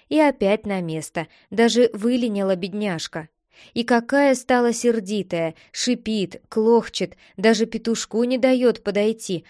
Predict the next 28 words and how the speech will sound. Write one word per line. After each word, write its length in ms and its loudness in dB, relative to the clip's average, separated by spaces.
а 100 -2
тому 340 0
очень 540 2
хотелось 640 -2
заглянуть, 720 -4
что 300 0
там 340 -4
в 100 -18
тёмном 500 0
уголке 460 0
делается. 760 -6
Просидела 640 0
курочка 480 0
недели 420 2
с 120 -4
три, 340 -4
и 100 -2
стали 380 0
из 220 -2
яичек 560 -4
цыплята 720 -2
выклёвываться, 880 -4
один 380 0
за 140 0
другим. 520 -6
Проклюнет 600 -2
скорлупку 640 -2
носом, 520 -4